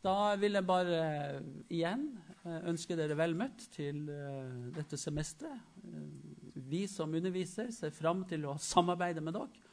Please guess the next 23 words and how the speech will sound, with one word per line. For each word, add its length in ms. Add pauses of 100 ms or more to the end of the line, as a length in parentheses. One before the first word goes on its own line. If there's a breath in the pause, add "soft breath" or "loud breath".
(220 loud breath)
og 80
vi 80
håper 300
at 160
dere 80
får 240
et 100
kjempeflott 680
semester 580 (400 soft breath)
og 180
en, 480 (140)
en 100
kjempeflott, 1300
eh, 280 (180)
undervisningsemne 1800
i 360
akkurat 580
T 160
F 140
F 240
tusen 320
og 80
to. 100